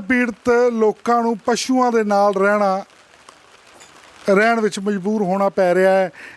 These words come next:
ਇੱਥੇ ਹੀ ਪਸ਼ੂ ਏ ਤੇ ਇੱਥੇ ਹੀ ਇਹ ਰਹਿ ਰਹੇ ਨੇ। ਸਿਰ ਦੇ ਉੱਤੇ ਸਿਰਫ ਤਰਪੈਲ ਹੈ ਤੇ ਹੋਰ ਕੁਝ ਵੀ ਨਹੀਂ।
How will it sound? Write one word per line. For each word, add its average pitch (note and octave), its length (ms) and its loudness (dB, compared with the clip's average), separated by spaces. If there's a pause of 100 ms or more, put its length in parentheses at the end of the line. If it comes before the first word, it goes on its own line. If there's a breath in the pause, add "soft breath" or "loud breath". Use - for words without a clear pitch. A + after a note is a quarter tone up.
ਇੱਥੇ A#3+ 320 0
ਹੀ A#3+ 100 0 (100)
ਪਸ਼ੂ B3 360 2
ਏ A#3 120 2 (340 loud breath)
ਤੇ A3+ 120 2 (160)
ਇੱਥੇ - 280 -2
ਹੀ A#3+ 220 0
ਇਹ A3 420 -4
ਰਹਿ G#3 240 2
ਰਹੇ G#3+ 160 0
ਨੇ। G#3+ 180 0 (300 loud breath)
ਸਿਰ A#3+ 260 0
ਦੇ B3+ 160 0
ਉੱਤੇ B3+ 280 -2
ਸਿਰਫ B3+ 320 -4
ਤਰਪੈਲ A3+ 520 0
ਹੈ G3 140 0 (720 loud breath)
ਤੇ A3+ 120 2 (280)
ਹੋਰ A3+ 300 2
ਕੁਝ A#3+ 140 -2
ਵੀ A3+ 160 2
ਨਹੀਂ। G#3 260 -2